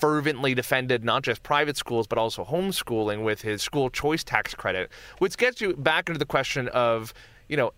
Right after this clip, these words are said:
Andrew Scheer seems so fundamentally uncomfortable with, you know, things like public education and sex ed, it seems like. It just seems like another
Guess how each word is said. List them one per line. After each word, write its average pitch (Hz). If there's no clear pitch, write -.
Andrew 220
Scheer 196
seems 147
so 143
fundamentally 131
uncomfortable 110
with, 101
you 123
know, 101
things 123
like 110
public 110
education 113
and 107
sex -
ed, 143
it 92
seems 160
like. 92
It 143
just 170
seems 220
like 196
another 151